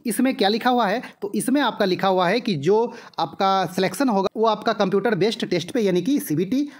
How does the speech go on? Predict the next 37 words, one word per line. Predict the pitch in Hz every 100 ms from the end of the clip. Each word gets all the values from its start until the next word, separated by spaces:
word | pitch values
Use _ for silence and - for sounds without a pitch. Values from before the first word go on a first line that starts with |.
| -
और | 196
इंटरव्यू | 220 214 226 196 254
के | 277
आधार | 233 170 170
पे | 165
होगा, | 208 202 240 - -
है | 262
ना। | 226 190 -
लेकिन | 147 233 294 - -
यहाँ | 226 196
पे |
देखिए, | 151 - 117 - _ _ _ -
यहाँ | 220 262
पे | 254
क्या | 214
लिखा | 190 185
हुआ | 190 180 160
है, | 202
"However, | 214 233 190 240
for | 285 - - 185
the | 190 214 208 - - _
post | 226 277 - 156
of | 202 208 202
librarian, | 175 170 156 160 269 285 - - 135
the | 160 214 240 254 190
selection | - 196 196 277 277 214
to | 175
the | 180 180
post | 214 247 240
will | 190 170
be | 208 139
done | 214 262 -
on | 165 165
the | 202
basis | 170 208 220 202
of | - 180
performance | 208 185 160 175 185 285